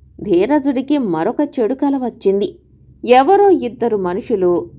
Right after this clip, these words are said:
రాజుగారి ఉద్యానవనంలో విహరిస్తున్నారట. వారిలో ఒకడు రాజుగారి అంగరక్షకుడని ధీరజుడు స్పష్టంగానే గమనించాడు. ఆ మనుషులిద్దరూ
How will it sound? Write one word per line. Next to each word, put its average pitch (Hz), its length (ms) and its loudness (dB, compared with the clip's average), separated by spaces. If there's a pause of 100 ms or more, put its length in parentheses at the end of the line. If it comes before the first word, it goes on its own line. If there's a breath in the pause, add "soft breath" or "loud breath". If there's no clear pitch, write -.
రాజుగారి 320 640 2
ఉద్యానవనంలో 202 880 -4
విహరిస్తున్నారట. 190 1000 -4 (720)
వారిలో 339 580 6
ఒకడు 285 500 0
రాజుగారి 269 800 -4
అంగరక్షకుడని 233 1040 -2 (120)
ధీరజుడు 220 540 -2
స్పష్టంగానే 196 960 -6
గమనించాడు. 185 640 -2 (800)
ఆ 269 180 4
మనుషులిద్దరూ 220 960 0